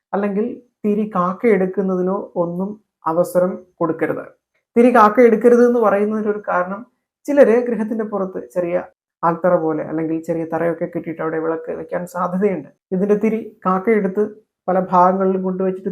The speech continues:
തീപിടുത്തമൊക്കെ ഉണ്ടാകാനുള്ള സാധ്യതയുണ്ട്. അപ്പൊ ഇങ്ങനെയൊന്നും നമ്മൾ കൊളുത്തി വെക്കുന്ന ആ ഒരു ദീപജ്വാലയ്ക്ക് ഏതെങ്കിലും തരത്തിൽ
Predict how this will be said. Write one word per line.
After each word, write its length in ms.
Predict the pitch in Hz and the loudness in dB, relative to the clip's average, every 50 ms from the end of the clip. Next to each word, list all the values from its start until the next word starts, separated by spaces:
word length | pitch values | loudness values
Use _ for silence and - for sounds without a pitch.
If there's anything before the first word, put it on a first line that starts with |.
| - 196 | -4 -4
തീപിടുത്തമൊക്കെ 540 | 190 185 185 185 180 - 185 180 185 - 185 | -2 -2 -4 -4 -6 -6 -6 -6 -6 -6 -6
ഉണ്ടാകാനുള്ള 520 | 180 170 170 170 170 180 175 170 170 175 170 | -2 -2 -2 0 -2 -4 -6 -6 -6 -8 -10
സാധ്യതയുണ്ട്. 760 | - - 185 160 160 - 190 180 190 190 175 156 151 165 | -10 -10 -10 -10 -6 -6 -4 -4 -4 -4 -6 -8 -8 -10
അപ്പൊ 520 | - - _ _ _ _ _ _ _ - 190 | -12 -12 _ _ _ _ _ _ _ -4 -2
ഇങ്ങനെയൊന്നും 580 | 185 196 240 285 320 302 262 208 202 214 247 285 - - _ _ _ _ _ | 0 0 2 2 2 2 0 0 0 -2 -4 -6 -8 -14 _ _ _ _ _
നമ്മൾ 220 | 170 165 175 196 196 | 0 2 2 2 2
കൊളുത്തി 360 | 190 - 190 208 214 214 302 | 2 4 4 4 4 4 4
വെക്കുന്ന 340 | 294 262 214 - 226 220 220 | 2 2 0 -2 -2 -2 -2
ആ 100 | 202 190 | -2 -2
ഒരു 200 | 190 190 196 196 175 180 | -2 -2 -2 -2 -4 -4
ദീപജ്വാലയ്ക്ക് 840 | 175 185 202 214 208 175 151 165 160 147 139 139 135 - - - - _ _ _ - | -4 -4 -2 -2 -4 -4 -2 -2 0 0 0 -2 -4 -8 -12 -20 -20 _ _ _ 0
ഏതെങ്കിലും 460 | 160 175 185 190 208 208 214 226 220 202 | 2 4 4 4 2 0 0 -2 0 0
തരത്തിൽ 320 | 208 190 185 190 196 | -2 -2 -2 -2 -4